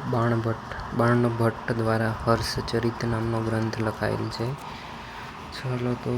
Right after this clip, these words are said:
અહીં વીસ સુધી પ્રશ્નો હશે. અહીંયા સુધી બન્યા છે મિત્રો, તમારો તે બદલ ખૂબ ખૂબ આભાર.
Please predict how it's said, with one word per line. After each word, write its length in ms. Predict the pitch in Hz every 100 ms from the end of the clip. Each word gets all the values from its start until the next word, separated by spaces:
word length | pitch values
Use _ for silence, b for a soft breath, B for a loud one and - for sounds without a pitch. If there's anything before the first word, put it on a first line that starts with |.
| 120 117 -
અહીં 560 | 123 123 123 123 127
વીસ 140 | 123 120
સુધી 340 | - 120 120
પ્રશ્નો 520 | 120 117 110 - 120
હશે. 240 | 117 - 127 127 131 - - B B B B - - - 123
અહીંયા 220 | 120 123
સુધી 260 | 123 120
બન્યા 440 | 120 117 117 117 120
છે 140 | 120
મિત્રો, 380 | 120 117 - 117 -
તમારો 520 | 120 117 117 117 120 117
તે 80 |
બદલ 360 | 113 117 117 117
ખૂબ 260 | - - 110
ખૂબ 300 | - 120 113
આભાર. 380 | 107 110 117